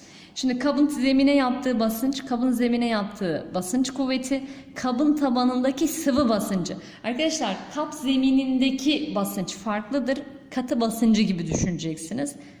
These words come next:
Kabın içerisindeki sıvı basıncı farklıdır. Onu belirtir zaten. Ama zemine yaptığı basınç diyorsanız katı basıncı gibi düşüneceğiz. Katılarda basıncı nasıl hesaplıyordum? G bölü S'ten.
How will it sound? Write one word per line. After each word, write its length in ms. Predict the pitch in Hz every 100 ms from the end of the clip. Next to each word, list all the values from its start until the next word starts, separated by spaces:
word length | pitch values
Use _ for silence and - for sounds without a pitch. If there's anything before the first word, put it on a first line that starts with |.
| - - - _ _ _
Kabın 640 | - 262 247 302 302 - - -
içerisindeki 720 | 214 269 254 254 254 254 294
sıvı 340 | - 262 277
basıncı 400 | 240 - 214 185
farklıdır. 680 | 180 185 156 - 180 - 277 - -
Onu 220 | 226 240
belirtir 400 | 233 202 202 196
zaten. 480 | 165 165 160 254 262 - -
Ama 160 | - 226
zemine 460 | 185 214 208 240 320
yaptığı 420 | 294 320 254 202
basınç 440 | 202 - 202 -
diyorsanız 380 | 190 190 285 311
katı 280 | 285 254 220
basıncı 380 | 196 190 175 160
gibi 180 | 156
düşüneceğiz. 500 | 156 156 170 156 -
Katılarda 600 | - 226 226 254 254 254 240
basıncı 400 | 240 269 240 254
nasıl 240 | 294 277
hesaplıyordum? 720 | 220 - 180 - 175 285 269
G 240 | 208 185 165
bölü 220 | 156 156
S'ten. 260 | - -